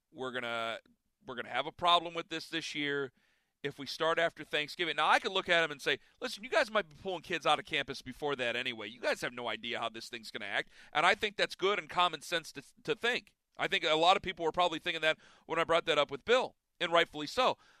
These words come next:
But I, I think that when you have these schools where an out-of-state tuition for Ohio State, just 'cause I'm kinda close to the situation, 'cause my co-host usually during the week it, it went there,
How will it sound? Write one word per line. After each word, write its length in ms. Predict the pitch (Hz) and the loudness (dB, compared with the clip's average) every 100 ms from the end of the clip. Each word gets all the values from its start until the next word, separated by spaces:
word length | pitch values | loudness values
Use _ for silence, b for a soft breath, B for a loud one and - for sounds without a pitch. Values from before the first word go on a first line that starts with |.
| b | b
But 80 | 135 | 4
I, 320 | 170 226 151 | 6 6 4
I 60 | 214 | 4
think 280 | - 208 196 | 4 -4 2
that 240 | 175 160 | 4 4
when 140 | 143 143 | 0 -8
you 140 | 208 | 2
have 200 | 208 202 | 2 2
these 200 | 190 190 | -6 -10
schools 440 | - 185 180 180 | -6 -4 -4 -4
where 140 | 147 135 | -4 -4
an 100 | 143 | 0
out-of-state 560 | 170 175 - 180 196 | 2 2 -2 -2 -2
tuition 460 | - 151 160 - 165 | -4 -6 -6 -6 -8
for 160 | 151 131 | -4 -4
Ohio 340 | 131 151 151 | 2 2 2
State, 360 | - 147 147 131 | 0 0 0 -2
just 180 | 147 | -8
'cause 160 | 165 143 | -4 -4
I'm 80 | 135 | -2
kinda 240 | 151 143 | -2 -2
close 240 | 147 147 143 | -2 -4 -4
to 60 | |
the 80 | 135 | -12
situation, 600 | - 143 135 139 147 - | -8 -8 -4 -4 -4 -6
'cause 160 | 135 127 | -10 -6
my 120 | 120 | -6
co-host 420 | 147 143 139 - | -2 -2 -4 -8
usually 380 | 143 123 143 135 B B B B | -14 -8 -8 -8 B B B B
during 180 | 175 180 | 2 2
the 80 | 151 | 2
week 240 | 165 165 | 0 0
it, 80 | 139 | -6
it 180 | 139 139 127 | -6 -10 -8
went 200 | 156 160 | -6 2
there, 280 | 165 175 | 2 2